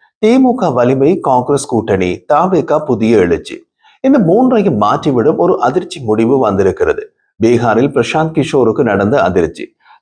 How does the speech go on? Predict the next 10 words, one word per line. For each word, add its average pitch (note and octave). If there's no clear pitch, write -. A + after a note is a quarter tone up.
தமிழ்நாட்டுக்கு G3
மிகப்பெரிய E3+
அரசியல் D3
பாடமாக C3+
மாறிவிட்டது. G2
வெற்றி G3
வியூகங்களை E3
உருவாக்கிய D3
அதே C3
நபர் B2+